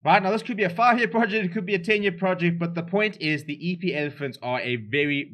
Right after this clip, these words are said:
very long way away from being competitive at this level. And you can, I mean, it's, it's inevitable. A union which has been on its knees for so many years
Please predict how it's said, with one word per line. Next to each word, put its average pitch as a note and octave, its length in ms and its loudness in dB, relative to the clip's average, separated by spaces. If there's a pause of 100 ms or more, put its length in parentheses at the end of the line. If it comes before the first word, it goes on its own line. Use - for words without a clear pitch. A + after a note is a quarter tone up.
very B2+ 280 0
long A#2 320 -2
way A2 200 0
away A2 480 -2
from A2 280 -6 (560)
being C3 220 -6
competitive B2 480 -2
at G#2+ 80 -6
this A#2 160 -8
level. F#2 380 -6
And A#2+ 320 -2 (160)
you C3+ 160 -10
can, D3+ 240 -6
I C#3+ 80 -6
mean, D3+ 200 -4
it's, D#3+ 160 -8
it's D#3 200 -6
inevitable. C#3+ 680 -2
A B2 160 -2
union D#3 560 0
which C#3 200 -6
has C#3 140 -8
been C3 420 -4 (340)
on D3+ 140 0
its D#3+ 160 -4
knees D3 440 4
for - 80 -10
so E3 300 -2
many D#3+ 160 -2
years B2 500 -2